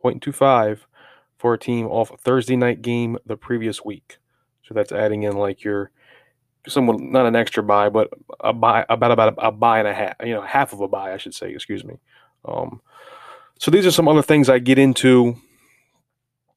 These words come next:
um, and I, to help set my lines and my, and, and, and, and so forth. So other than that, like I said, it's the, uh, Y P P, strength of scheduling,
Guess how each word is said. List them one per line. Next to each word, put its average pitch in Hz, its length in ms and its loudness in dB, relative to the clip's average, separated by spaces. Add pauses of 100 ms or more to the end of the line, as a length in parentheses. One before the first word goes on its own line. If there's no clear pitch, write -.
(280)
um, 117 600 -4 (460)
and 117 180 -4
I, 117 140 -2 (640)
to 120 440 -2 (240)
help 117 260 -2
set - 240 -2
my 107 100 -4
lines 107 420 -2
and 104 100 -8
my, 98 260 -8
and, 104 220 -8
and, 104 360 -10
and, 101 280 -8
and 98 380 -10 (320)
so 110 260 0
forth. - 400 -12 (1000)
So 110 540 0
other 127 180 4
than 127 140 4
that, 135 300 4
like 117 220 0
I 113 100 0
said, 104 280 0
it's - 300 -8
the, 107 380 -6
uh, 101 320 -6 (260)
Y 107 200 2
P 139 200 -2
P, 139 400 2 (1600)
strength - 320 0
of 135 60 2
scheduling, 120 640 0